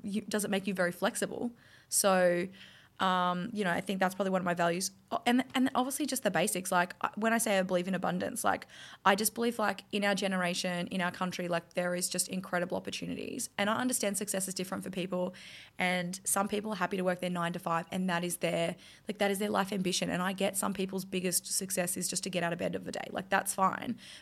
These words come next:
But for the people that I guess are my people or what I, like, who I kind of feel like I speak to, like, there's, there's just, it's possible for everyone to win. Like, it's possible for everyone around you to be, like,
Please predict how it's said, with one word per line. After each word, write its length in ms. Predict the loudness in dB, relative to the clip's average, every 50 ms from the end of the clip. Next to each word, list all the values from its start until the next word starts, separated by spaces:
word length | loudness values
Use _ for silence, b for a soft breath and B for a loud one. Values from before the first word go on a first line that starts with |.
| B 0
But 140 | 0 0
for 100 | 0 0
the 80 | -2 0
people 300 | 2 0 0 0 2 2
that 100 | 2 4
I 140 | 4 4 4
guess 200 | 2 2 0 0
are 220 | 0 0 0 0 0
my 300 | 0 0 2 2 0 0
people 360 | 0 -2 -4 -2 -2 -2 -2
or 80 | 0
what 160 | 2 2 2 2
I, 260 | 2 2 0 0 -4 B B B B B B B B
like, 100 | -4 -2
who 140 | 0 2 2
I 80 | 2 2
kind 160 | 2 0 0
of 80 | 0
feel 100 | 0 0
like 160 | 0 0 0 0
I 60 | -2
speak 320 | -2 0 0 0 0 0
to, 160 | 0 0 2
like, 300 | 2 2 0 0 -2 -8 b b b b b b b b b _ _ 4
there's, 260 | 4 4 4 2 -4 -8 -10 _
there's 260 | 2 2 4 4 2 2
just, 280 | 4 4 4 4 2 -2 0
it's 160 | -2 -2 -2
possible 460 | -2 -2 -2 -2 0 2 2 2 2 2
for 100 | 0 -2
everyone 360 | 0 0 0 0 0 0 0
to 80 | 0 -2
win. 260 | -2 -2 -2 -2 -2
Like, 140 | -2 -2 -4
it's 80 | -4 -2
possible 260 | -2 -2 -2 -2 -2
for 100 | -2 0
everyone 280 | 0 0 0 0 -2 -2
around 240 | -2 -2 -2 -2 -4
you 80 | -4 -4
to 100 | -4 -4
be, 100 | -4 -4
like, 320 | -2 -2 -4 -4 -6 -12